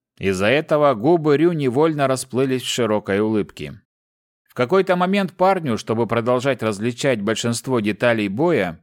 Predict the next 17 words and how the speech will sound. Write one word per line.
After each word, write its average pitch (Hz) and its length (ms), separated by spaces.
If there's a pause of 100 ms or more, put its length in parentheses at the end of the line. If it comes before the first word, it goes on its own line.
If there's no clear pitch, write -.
пришлось 196 420
даже 170 280
выпить 165 380
усиливающий 147 720
восприятие 127 880
эликсир, 120 600 (420)
ибо 107 300
помощь 143 480
массивов 113 600
арены 120 420
и 107 40
даже 107 260
предельная 113 600
концентрация 104 1160
уже 107 300
еле-еле 135 760
справлялись. 104 760